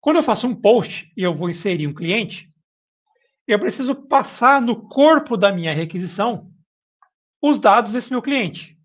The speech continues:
O nome, o e-mail e o telefone dele. Então, é isso, é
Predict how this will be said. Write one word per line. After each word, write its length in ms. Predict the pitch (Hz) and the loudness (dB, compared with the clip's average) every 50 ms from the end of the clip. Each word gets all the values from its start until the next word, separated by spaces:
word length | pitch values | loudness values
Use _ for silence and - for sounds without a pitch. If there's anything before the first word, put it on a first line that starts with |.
| _ _ | _ _
O 120 | 302 285 | -4 -2
nome, 500 | 269 240 233 240 240 240 240 240 233 254 | 0 2 4 4 4 4 2 -2 -4 -4
o 100 | 214 220 | -4 -6
e-mail 380 | 240 220 185 185 196 208 208 208 | -4 -2 -2 0 0 0 0 0
e 60 | 214 | -2
o 60 | 214 | -4
telefone 460 | 214 220 220 220 220 - 190 202 220 | -4 -4 -6 -4 -4 -4 -4 -2 -2
dele. 280 | 185 185 156 139 120 - - _ _ _ _ _ _ _ _ _ _ _ | -2 -2 -4 -4 -6 -10 -18 _ _ _ _ _ _ _ _ _ _ _
Então, 220 | 196 147 247 233 | -4 0 2 2
é 100 | 233 220 | 4 2
isso, 420 | 220 254 302 294 294 - 302 392 - | 4 2 0 0 -2 -6 -6 -2 0
é 260 | 240 247 269 349 | 2 2 2 0